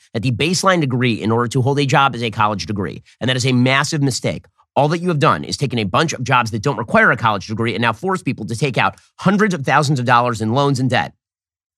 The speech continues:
in order to get a job that does not require them to go to four-year university.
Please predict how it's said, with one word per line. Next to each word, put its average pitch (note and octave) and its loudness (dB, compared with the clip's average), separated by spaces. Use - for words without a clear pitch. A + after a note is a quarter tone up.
in C#3+ 0
order D3 2
to E3 0
get C#3+ 2
a C3+ -2
job G2+ 2
that C3+ -2
does E3+ 2
not E3+ 2
require D#3 0
them F#2+ -2
to A#2 -6
go C3+ 0
to B2 0
four-year C#3+ 0
university. G#2+ -2